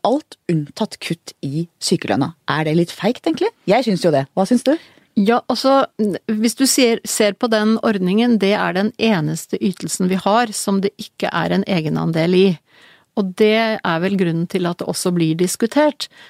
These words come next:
Speaker 2: Og da jeg var direktør i N O og var med opp rundt oppbyggingen av I A-avtalen, så var vi jo veldig klar over akkurat det du sier.
Speaker 1: I A er altså inkluderende arbeidsliv.
Speaker 2: Det er helt riktig. Eh, den avtalen som partene i arbeidslivet har gått sammen om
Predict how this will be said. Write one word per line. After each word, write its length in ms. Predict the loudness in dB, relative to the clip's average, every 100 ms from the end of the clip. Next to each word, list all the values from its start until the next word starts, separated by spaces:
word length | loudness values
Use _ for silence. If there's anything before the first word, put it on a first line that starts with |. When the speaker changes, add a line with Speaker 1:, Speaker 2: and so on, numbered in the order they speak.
| _
Speaker 2:
Og 140 | -6 0
da 80 | 0
jeg 220 | 0 0
var 140 | 0 0
direktør 480 | 0 -2 -2 -2 0
i 80 |
N 160 | 0 0
O 220 | 2 2
og 160 | 2 2
var 240 | 2 0
med 300 | 0 0 0 0
opp 260 | -2 -6 -2
rundt 320 | 0 0 -2
oppbyggingen 540 | -4 -2 0 0 0 0
av 80 |
I 80 | 0 0
A-avtalen, 440 | -2 -2 0 0
så 200 | -2 0
var 140 | 0 2
vi 80 | 2
jo 80 | 2
veldig 220 | 0 -4
klar 240 | -2 -2 0
over 220 | 2 0
akkurat 320 | 0 -4 -2
det 140 | -2 -2
du 140 | -4
sier. 420 | -2 -2 2 0 -2 0
Speaker 1:
I 140 | 2
A 140 | 4 2
er 80 | 2
altså 80 | 0
inkluderende 640 | 0 0 0 2 2 2
arbeidsliv. 480 | 0 -4 -2 -2 -2 -8 _ -8
Speaker 2:
Det 220 | -2 0
er 160 | 0 0
helt 240 | -2 -2
riktig. 320 | -4 -6 -8 -8 -10 -14 -4
Eh, 280 | 0 0 0
den 240 | 0 0
avtalen 480 | 0 -2 -2 0 0
som 160 | 0 -2
partene 380 | -2 -4 -2 -2
i 60 |
arbeidslivet 500 | -2 -4 -4 -4 -2
har 80 | -2
gått 240 | -4 -8 -8
sammen 320 | -6 -2 0
om 240 | 2 0